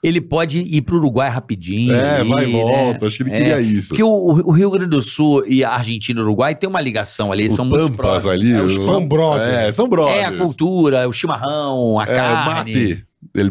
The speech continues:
Speaker 2: mate.
Speaker 3: são brothers.
Speaker 1: É, eu acho que tem uma coisa ali que,
Speaker 2: Também
Speaker 1: que
Speaker 2: acho.
Speaker 1: tem uma, né, tem uma coisa ali meio,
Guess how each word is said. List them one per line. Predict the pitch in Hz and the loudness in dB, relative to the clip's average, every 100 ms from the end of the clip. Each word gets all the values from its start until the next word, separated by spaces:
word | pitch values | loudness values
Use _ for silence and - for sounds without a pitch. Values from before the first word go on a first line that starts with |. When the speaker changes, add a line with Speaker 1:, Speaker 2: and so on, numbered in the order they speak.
| 101 | 2
Speaker 2:
mate. | 123 120 95 | 2 0 0
Speaker 3:
são | 147 - | 0 0
brothers. | 87 131 123 113 196 | 2 0 -2 -2 -2
Speaker 1:
É, | 180 185 190 185 180 175 160 | 0 0 0 0 0 0 0
eu | |
acho | 170 - | -2 -4
que | 170 | -6
tem | 180 185 | -4 -2
uma | 190 | -4
coisa | - 156 123 131 | -2 0 0 0
ali | 127 | -2
que, | 117 123 117 98 85 _ _ - | -2 0 0 0 -4 _ _ -2
Speaker 2:
Também | 101 135 | 2 2
Speaker 1:
que | 127 | 2
Speaker 2:
acho. | 110 104 - | -2 -4 -2
Speaker 1:
tem | 156 | -2
uma, | 147 139 127 120 113 - _ _ - | -2 -2 -2 -4 -6 -10 _ _ -6
né, | 143 143 | -4 -4
tem | 123 | -4
uma | 143 131 | -4 -2
coisa | 143 123 | -2 0
ali | 123 127 | -2 0
meio, | 127 117 104 90 85 | 2 2 0 -2 -8